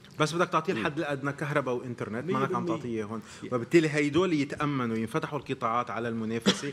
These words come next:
Speaker 1: <laughs> أنا برأيي البلد بيرجع يقدر بك ما كان ما يوقف على
Speaker 2: هي أي
Speaker 1: طبعًا.
Speaker 2: بلد بالعالم القطاع الخاص بثلاث سنين، نحن صار ركبنا مئة ألف، آه، كيلو وات، م-، ميجا وات، صار عنا على الطاقة، على الطاقة.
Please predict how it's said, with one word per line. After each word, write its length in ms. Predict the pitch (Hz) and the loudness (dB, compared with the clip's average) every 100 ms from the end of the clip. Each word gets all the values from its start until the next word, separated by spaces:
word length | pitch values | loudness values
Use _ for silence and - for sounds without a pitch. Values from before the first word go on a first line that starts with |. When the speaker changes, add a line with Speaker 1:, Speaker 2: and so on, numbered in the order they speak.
| - | -10
Speaker 1:
<laughs> 140 | - 147 | -4 0
أنا 140 | 151 | 2
برأيي 260 | 143 156 151 | 2 2 2
البلد 440 | 123 139 143 104 | 2 2 0 -2
بيرجع 480 | 113 143 123 127 120 | 0 2 2 2 2
يقدر 460 | 120 - 123 127 117 117 - | -2 -4 -4 -4 -6 -14 -6
بك 200 | 127 139 | -4 0
ما 60 | 151 | 0
كان 300 | 139 135 131 | 2 0 0
ما 120 | 127 | -2
يوقف 280 | 113 98 - | -2 -4 -6
على 140 | 82 98 | -6 0
Speaker 2:
هي 180 | 139 180 | 2 4
أي 180 | 196 | 4
Speaker 1:
طبعًا. 120 | 175 143 | 4 2
Speaker 2:
بلد 220 | 180 151 | 0 -2
بالعالم 480 | 139 143 160 143 123 131 | 0 0 0 -4 -8 -8
القطاع 280 | 147 139 | -6 -6
الخاص 360 | 120 - 143 139 | -6 -6 -6 -6
بثلاث 400 | - - 143 143 | -8 -4 -4 -4
سنين، 460 | 123 127 120 123 - - - - | -10 -6 -4 -4 -10 -20 -20 -6
نحن 240 | 139 151 135 | -2 0 0
صار 180 | - 120 | -2 -4
ركبنا 400 | - 156 139 127 | -2 -4 -2 -2
مئة 360 | 147 147 147 | -2 -2 -4
ألف، 240 | 131 - - - - _ - | -4 -6 -20 -20 -20 _ -10
آه، 500 | 113 113 107 110 - | -6 -4 -4 -6 -8
كيلو 320 | - 156 143 | 0 2 4
وات، 220 | 127 127 - - 113 | 2 -2 -6 -8 -4
م-، 180 | 147 | 0
ميجا 200 | 160 147 | 2 2
وات، 280 | 135 127 143 - - - - | 0 -2 -4 -10 -20 -20 -6
صار 220 | - 135 | -2 0
عنا 240 | 127 160 135 | 0 0 0
على 200 | 135 139 | -2 -6
الطاقة، 480 | 135 185 139 101 - - - _ - | -4 -4 -4 -10 -18 -20 -20 _ -4
على 160 | 135 143 | 0 0
الطاقة. 520 | - 185 180 110 | -2 -6 -6 -10